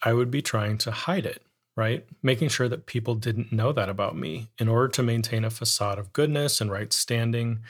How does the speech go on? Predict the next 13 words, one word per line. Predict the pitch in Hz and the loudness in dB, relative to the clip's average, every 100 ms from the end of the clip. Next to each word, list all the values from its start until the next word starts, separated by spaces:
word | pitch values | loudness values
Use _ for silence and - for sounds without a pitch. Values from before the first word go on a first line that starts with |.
| - - - - _ | -14 -14 -14 -16 _
Um, | 117 107 104 107 - _ _ - | -2 -2 -4 -8 -12 _ _ -6
that's | 101 - | -4 -4
what | - | -6
people | - 110 107 | -4 -4 -4
do | 98 147 110 110 - - | -2 0 0 -4 -8 -4
when | 110 110 | 0 0
they | 110 | 0
haven't | 110 110 107 117 117 | -2 -4 -4 -4 -4
dealt | 117 104 - | -4 -4 -4
with | 110 | -6
their | 104 104 | -6 -8
past. | - 139 - 110 - - - - - - - _ - | -4 -4 -4 -6 -8 -12 -20 -20 -18 -20 -20 _ 2
But | 160 175 - | 4 4 -2